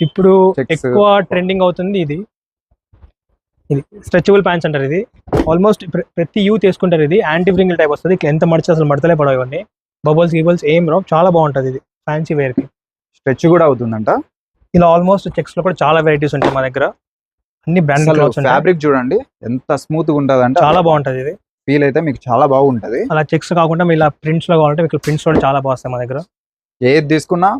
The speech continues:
Speaker 2: బ్రాండెడ్, హై క్వాలిటీ ఉంటాయి.
Speaker 1: ఇంకోటి, ఇది మార్కెట్ లో కొత్త క్లాత్ వచ్చింది, యాంటీ wrinkle టైప్ వస్తుంది. ఫార్మల్స్ కి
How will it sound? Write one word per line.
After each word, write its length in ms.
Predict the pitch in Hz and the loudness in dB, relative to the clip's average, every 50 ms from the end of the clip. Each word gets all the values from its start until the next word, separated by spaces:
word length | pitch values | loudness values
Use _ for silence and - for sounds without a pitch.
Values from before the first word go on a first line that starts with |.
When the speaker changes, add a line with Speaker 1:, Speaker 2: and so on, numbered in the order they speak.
| 233 - 120 117 | -8 -12 -6 -2
Speaker 2:
బ్రాండెడ్, 340 | 131 135 147 156 160 151 143 - - _ _ _ _ _ _ _ _ _ _ _ _ _ _ - 127 | 0 2 2 2 2 2 2 0 -2 _ _ _ _ _ _ _ _ _ _ _ _ _ _ -2 -2
హై 80 | 135 147 - 160 | -2 0 2 2
క్వాలిటీ 300 | 156 143 139 131 135 123 117 | 2 2 2 0 0 -2 -2
ఉంటాయి. 220 | 113 110 151 220 285 - _ _ _ _ _ _ _ _ _ _ _ _ _ _ _ _ - 175 | -2 0 0 -2 -2 -4 _ _ _ _ _ _ _ _ _ _ _ _ _ _ _ _ -4 -4
Speaker 1:
ఇంకోటి, 300 | 175 160 180 175 165 185 - - 202 | 0 2 2 2 0 0 -2 -2 -2
ఇది 160 | 165 185 190 190 185 180 165 156 | 0 0 2 2 0 0 2 0
మార్కెట్ 280 | 156 156 156 185 156 180 | 0 0 0 0 0 0
లో 40 | 170 - | 0 0
కొత్త 140 | 156 - 160 143 | 0 -2 -2 0
క్లాత్ 220 | 170 160 156 135 135 | 0 0 0 -2 -6
వచ్చింది, 280 | - - 135 139 160 214 262 - _ 151 | -8 -8 -6 -6 -4 -6 -8 -6 _ -2
యాంటీ 200 | 147 160 160 185 175 | -2 0 0 2 2
wrinkle 240 | 170 170 165 156 147 | 2 2 2 2 2
టైప్ 140 | 147 135 139 | 0 0 -2
వస్తుంది. 300 | 135 - - 127 127 160 208 269 - _ _ _ _ _ _ - | -2 -4 -4 -4 -4 -6 -6 -8 -10 _ _ _ _ _ _ -2
ఫార్మల్స్ 380 | 147 156 165 175 175 175 165 - | 0 0 2 2 0 0 0 -2
కి 40 | 190 | -2